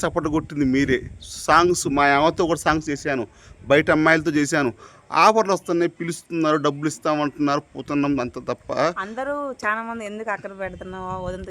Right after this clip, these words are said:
Speaker 2: చేస్తున్నావు" అంటున్నారంటే కొంచెం మాకు ఇగుతుంది కాబట్టి మేము చేసే పనులు ఎక్కువ పెడుతున్నాం.
Speaker 1: ఆ.
Speaker 2: దానికి మీరు బాధపడాల్సిన అవసరం లేదు. మేమేదో బ్యాడ్గా అవుతాం అని చెప్పేసి బాధపడాల్సిన అవసరం లేదు. మనం ఏంటో మనకు తెలుసు.
Speaker 1: ఫ్రెండ్స్, నా భార్య ఏంటో నాకు తెలుసు, నేనేంటో తనకు
Speaker 2: ఎక్కడికి
Speaker 1: తెలుసు,
Speaker 2: పోయినా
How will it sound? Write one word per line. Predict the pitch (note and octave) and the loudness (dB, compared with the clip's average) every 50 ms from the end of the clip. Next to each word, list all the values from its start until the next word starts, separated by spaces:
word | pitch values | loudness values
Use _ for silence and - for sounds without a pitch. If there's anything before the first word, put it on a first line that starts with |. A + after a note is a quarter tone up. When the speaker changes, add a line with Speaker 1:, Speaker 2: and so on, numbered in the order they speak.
| F#3 | -10
Speaker 2:
చేస్తున్నావు" | F#3 F3+ F3 - F#3 F#3 F3+ F3 | -10 -10 -10 -12 -12 -12 -12 -12
అంటున్నారంటే | F3+ F3+ F3 E3+ F3 F3 F3+ A#3 | -12 -14 -14 -12 -12 -12 -12 -14
కొంచెం | - - G3+ G#3+ - C4+ A#3+ A3+ | -16 -12 -12 -10 -8 -8 -6 -6
మాకు | G#3 G3+ - F3+ | -6 -6 -8 -10
ఇగుతుంది | F3+ G3 G3 A3+ A3+ A3+ | -12 -10 -8 -6 -6 -4
కాబట్టి | G#3 G#3 F#3 F#3 F#3+ F3+ F#3 B3 D4+ F#4+ - - - - - | -2 -2 -2 -2 -4 -6 -8 -8 -10 -10 -12 -16 -20 -14 -12
మేము | F3 F3+ F3+ | -10 -8 -6
చేసే | F#3 F3+ - G3+ | -6 -6 -6 -8
పనులు | F#3+ F#3+ F3+ F3 G3 G#3+ | -6 -6 -6 -6 -4 -6
ఎక్కువ | G3+ G3 - - A#3 | -8 -8 -6 -4 -2
పెడుతున్నాం. | G3+ F3+ D#3+ D#3 D#3+ D3 D3 C#3 - - - - - - | 0 0 -2 -2 -6 -8 -10 -12 -14 -18 -20 -14 -4 0
Speaker 1:
ఆ. | C3+ D3 D3 C#3 | 2 4 6 6
Speaker 2:
దానికి | E3+ F3+ F3+ F#3 G3 | 6 6 6 4 0
మీరు | F#3 F3+ F3+ F3+ F3+ F3 E3 D#3 | -4 -4 -4 -4 -4 -4 -4 -4
బాధపడాల్సిన | E3 E3 F3 G3 G#3 B3 G#3+ G3+ - G3+ | -2 0 0 2 4 4 2 2 0 2
అవసరం | F#3 A#3+ G#3+ - F#3 F#3 F#3 | 2 2 2 2 0 -6 -6
లేదు. | E3+ E3+ E3 F#3 B3 C4 - - - - - | -6 -6 -6 -6 -8 -10 -12 -18 -20 -14 -8
మేమేదో | - F3+ G#3 G#3+ A3+ A3 A3 G#3+ G#3+ A#3 A3+ A3+ A3+ A3 A3 G#3+ | -6 -4 -4 -2 0 0 0 0 0 0 2 2 2 2 0 0
బ్యాడ్గా | G3+ F3 F#3 F3+ F3+ F#3+ G3+ G3 | 0 0 2 4 4 4 2 0
అవుతాం | G3 F#3 F#3+ G3 | -2 -2 -4 -4
అని | F#3+ F#3+ | -4 -4
చెప్పేసి | F#3 - A3 - F#3 | -6 -8 -10 -12 -6
బాధపడాల్సిన | F3 F3 E3+ E3+ F3 F3 E3+ F3 E3+ | -4 -2 0 0 0 -2 -4 -6 -6
అవసరం | E3 E3 F3 E3+ | -6 -8 -10 -12
లేదు. | D#3 D#3 D#3+ | -12 -12 -10
మనం | D#3+ E3 E3 E3+ F3+ | -8 -8 -6 -6 -6
ఏంటో | F#3 F#3 A3 G#3+ | -8 -8 -8 -10
మనకు | G#3 D#3+ D#3 D#3 | -10 -10 -10 -8
తెలుసు. | D3+ D#3 D#3 C#3 - B2+ A2+ - - - - _ - - | -8 -10 -10 -10 -12 -14 -18 -18 -20 -20 -20 _ -8 4
Speaker 1:
ఫ్రెండ్స్, | D3+ E3+ F3+ C#3+ D#3 D3 | 6 6 6 8 6 6
నా | D3 C#3+ D3 | 8 8 8
భార్య | C3 C#3 C#3+ D#3 E3+ E3+ E3+ | 8 8 8 8 8 8 6
ఏంటో | E3+ E3 D3 - F3 G3 G3 - - _ - C#3 | 4 4 2 0 -2 -2 -4 -6 -12 _ -10 -4
నాకు | B2+ B2 B2 B2 | -2 0 0 0
తెలుసు, | A#2 A#2 A2 G#2 - - - - - - - A#2+ | 0 -2 -4 -6 -10 -12 -14 -16 -16 -14 -6 0
నేనేంటో | B2+ C#3+ D#3+ D#3+ D3+ C#3 C3+ B2 - E3+ F3 | 4 6 6 6 6 4 2 0 -2 -6 -6
తనకు | - - C#3+ C#3+ C#3+ | -2 0 0 0 2
Speaker 2:
ఎక్కడికి | C3 A#3 A3+ A3 | 2 2 2 2
Speaker 1:
తెలుసు, | A3+ A3+ | 2 2
Speaker 2:
పోయినా | A3+ A3 G#3+ G#3+ A#3+ C#4+ F4+ | 2 0 0 0 -2 -6 -6